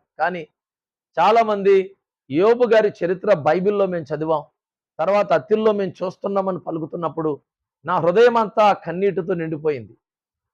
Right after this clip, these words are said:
ఆ మాట పలకడానికి కూడా నేను యోగ్యుని కాదు, కానీ ప్రజలు ఆ సందర్భంలో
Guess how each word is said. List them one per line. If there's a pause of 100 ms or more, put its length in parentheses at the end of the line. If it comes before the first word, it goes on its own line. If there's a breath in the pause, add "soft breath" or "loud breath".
(120)
ఆ (120)
మాట (160)
పలకడానికి
కూడా
నేను
యోగ్యుని
కాదు,
కానీ (540)
ప్రజలు (160)
ఆ (140)
సందర్భంలో